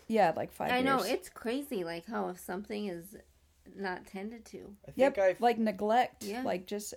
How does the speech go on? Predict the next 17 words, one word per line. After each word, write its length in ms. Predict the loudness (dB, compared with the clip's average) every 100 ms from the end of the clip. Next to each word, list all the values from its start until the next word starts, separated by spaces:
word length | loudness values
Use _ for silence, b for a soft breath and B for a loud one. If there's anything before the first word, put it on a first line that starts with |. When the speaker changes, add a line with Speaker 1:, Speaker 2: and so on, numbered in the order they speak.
| _
Speaker 1:
crumbles. 440 | -8 -8 -6 -10
Speaker 3:
I 40 | -6
hit, 260 | -8 -8 -20 -16 -4
I 80 | -2
realized, 580 | 2 4 4 2 -2
like, 220 | -2 -2 _ -12
the 140 | -12 -12 -10
thing 200 | -8 -6
is, 220 | -8 -10
if, 80 | -18 _ -14
when 220 | -10 -8
the 60 | -6
roof 300 | -6 -8 -4
goes, 440 | -2 -2 -4 -16 _ _ _ _ _
that's 240 | -8 -8 -8
it. 200 | -10 -12 _ -6
Speaker 2:
Yeah, 440 | 2 4 4